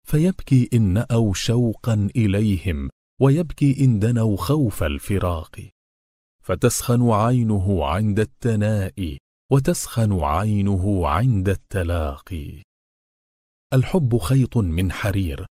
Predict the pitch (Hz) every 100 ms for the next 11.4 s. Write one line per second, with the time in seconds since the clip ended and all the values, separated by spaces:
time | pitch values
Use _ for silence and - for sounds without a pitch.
0 | 120 131 156 160 139 135 135 104 101 -
1 | 78 - - _ _ _ _ 101 92 123
2 | 113 104 117 110 101 - 120 104 101 110
3 | 107 92 73 87 - - - _ _ -
4 | 120 101 117 - 80 76 98 110 101 80
5 | 98 131 117 - 120 98 85 95 78 80
6 | - - _ _ _ _ _ _ - 139
7 | - 175 139 123 110 98 92 110 - 107
8 | 87 82 104 98 101 73 85 92 - 82
9 | - _ _ - 139 131 175 127 - 113
10 | 107 95 87 - 104 98 95 - 107 -
11 | 123 95 -